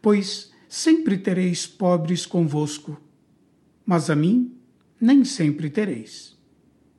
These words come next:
Uma grande multidão de judeus, tendo sabido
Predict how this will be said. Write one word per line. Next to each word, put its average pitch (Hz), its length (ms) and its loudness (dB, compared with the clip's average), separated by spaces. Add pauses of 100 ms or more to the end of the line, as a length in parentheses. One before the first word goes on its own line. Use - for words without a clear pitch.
(880)
Uma 226 160 8
grande 220 340 4
multidão 180 640 2
de 160 140 -2
judeus, 165 760 -6 (720)
tendo 220 300 4
sabido 185 680 -2